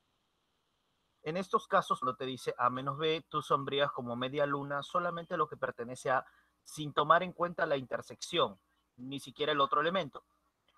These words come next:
Y si te dijeran B menos A, lo mismo al revés, ¿no? Contabiliza solamente la media luna que se encuentra aquí,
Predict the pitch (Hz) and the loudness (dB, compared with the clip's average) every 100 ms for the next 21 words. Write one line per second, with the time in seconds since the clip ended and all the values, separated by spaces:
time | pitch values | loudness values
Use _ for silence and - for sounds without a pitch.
0 | _ _ 156 190 180 185 214 196 196 196 | _ _ -10 -6 -4 0 2 4 2 0
1 | 165 - 190 180 143 147 139 123 117 127 | 0 2 4 4 2 0 0 2 2 0
2 | 107 127 220 269 - 127 113 113 113 123 | 0 -2 -4 -6 -8 -6 -4 -4 -4 -6
3 | - 135 160 151 156 160 135 123 139 139 | -10 -2 -2 -2 -6 -4 -4 -2 -2 -2
4 | 147 135 - 110 123 151 175 208 | -4 -8 -12 -10 -8 -6 -8 -10